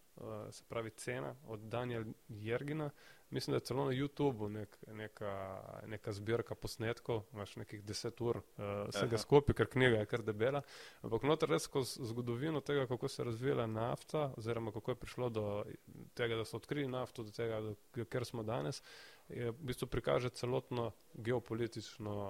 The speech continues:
Speaker 1: sliko sveta v dvajsetem stoletju. Tako da, ko ti to prebereš, se mi zdi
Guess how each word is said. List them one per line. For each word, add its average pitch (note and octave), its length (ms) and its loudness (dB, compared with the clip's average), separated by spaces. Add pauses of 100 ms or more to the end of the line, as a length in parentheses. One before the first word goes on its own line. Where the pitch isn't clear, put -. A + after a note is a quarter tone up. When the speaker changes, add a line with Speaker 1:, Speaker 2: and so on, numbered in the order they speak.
(220)
Speaker 1:
sliko A2+ 600 0
sveta A2 440 0
v G#2+ 220 2
dvajsetem G#2+ 480 -2
stoletju. A2 460 -6
Tako - 160 -8
da, A#2 80 0
ko - 400 -16
ti D3+ 100 0
to D3+ 100 -2
prebereš, C#3+ 420 2
se C3+ 100 -4
mi C#3 80 2
zdi C#3+ 100 2